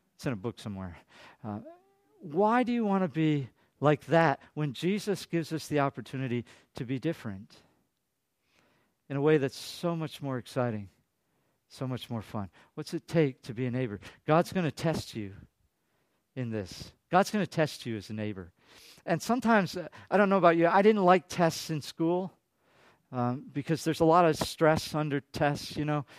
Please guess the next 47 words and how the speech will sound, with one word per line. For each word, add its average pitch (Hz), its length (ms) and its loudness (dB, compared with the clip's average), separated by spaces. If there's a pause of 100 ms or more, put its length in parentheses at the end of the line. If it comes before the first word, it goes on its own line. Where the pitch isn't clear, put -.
(140)
and 170 140 2
I'm 165 160 -2
always 180 300 2
afraid 160 340 2
that 135 100 2
I 135 80 6
won't 135 240 -4 (120)
pass, 135 500 -6
that 139 140 -4
I - 20 -4
won't 135 200 -8 (360)
be 156 100 0
good 139 280 0
enough. 147 400 -2
I, 170 160 -12 (400)
um, 139 280 0
I, - 180 -2 (280)
and 160 300 -2 (400)
I, 185 60 -4 (420)
I, 170 120 -12 (560)
I 175 120 2
would 170 160 4
get 196 180 6
all 180 180 10
tensed 175 380 2
up. 151 140 6
When 160 120 2
I 160 60 4
first 196 300 0
went 185 100 -2
to 170 80 -4
college, 160 340 6
it 156 60 -4
was 147 140 -8
horrible. 135 520 0 (560)
Uh, 123 200 -2 (100)
I, 175 120 4
I 165 100 -2
remember 185 260 4
this 165 180 2
one 175 200 -2
test. 165 260 4
I 151 120 4
studied 180 440 4
hard, 160 220 6
studied 165 260 2
hard. 160 160 6